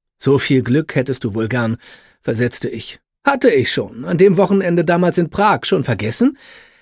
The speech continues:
Deine herumwandernden Hände will ich kein zweites Mal in meiner Nähe haben", sagte Tristan. "Halt die Klappe",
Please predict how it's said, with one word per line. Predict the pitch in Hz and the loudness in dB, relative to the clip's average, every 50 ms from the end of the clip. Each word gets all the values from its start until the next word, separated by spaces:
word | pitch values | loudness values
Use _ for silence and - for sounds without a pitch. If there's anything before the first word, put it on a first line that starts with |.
| _ - | _ -4
Deine | - - - 127 117 | -2 0 2 2 2
herumwandernden | 107 131 110 139 175 190 175 151 156 151 151 151 143 127 135 127 | 2 2 2 4 4 4 4 2 2 2 2 2 2 2 0 0
Hände | 120 117 170 196 208 190 175 139 | 0 0 0 2 2 2 2 2
will | 147 147 147 | 0 -2 -4
ich | 139 - | -4 -4
kein | - 202 254 254 | -2 -2 -2 -2
zweites | - - - 151 131 123 117 - | -2 -2 -2 -2 -2 -2 -4 -4
Mal | 131 117 107 101 | -4 -4 -2 -2
in | 104 | -4
meiner | 110 110 107 107 107 | -2 -2 -2 -2 -2
Nähe | 107 110 107 104 107 - | -2 -2 -2 -4 -4 -4
haben", | 127 120 107 110 98 - - - _ _ _ | -4 -4 -4 -6 -8 -12 -14 -20 _ _ _
sagte | - 170 - - - 123 | -8 -8 -8 -8 -8 -6
Tristan. | - - 147 123 - - - - _ _ _ _ _ _ _ _ _ _ _ | -4 -2 -2 -2 -4 -8 -16 -20 _ _ _ _ _ _ _ _ _ _ _
"Halt | - 156 175 - | -4 -4 -2 -2
die | 139 117 | -2 -4
Klappe", | - - - 95 110 - - - 76 | -4 -6 -10 -8 -8 -8 -8 -12 -16